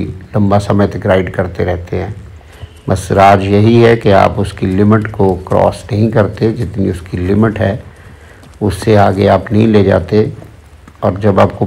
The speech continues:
पता है कि आपका घोड़ा किसी बात से लेम होता है तो फिर भी आप उसको भगाते हो,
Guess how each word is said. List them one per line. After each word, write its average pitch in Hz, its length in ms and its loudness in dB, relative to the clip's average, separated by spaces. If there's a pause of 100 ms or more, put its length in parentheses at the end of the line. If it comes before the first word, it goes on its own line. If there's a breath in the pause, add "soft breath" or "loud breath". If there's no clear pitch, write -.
(120)
पता 113 220 2
है 117 140 6
कि 107 120 0
आपका 95 320 0
घोड़ा 95 280 2
किसी 95 340 -4
बात 95 240 0
से - 140 -6
लेम 98 280 0
होता 92 300 -2
है 95 100 0
तो 92 120 -4
फिर 107 240 0
भी 110 160 2
आप 104 200 4
उसको 98 260 -2
भगाते 92 520 -2
हो, 95 220 -2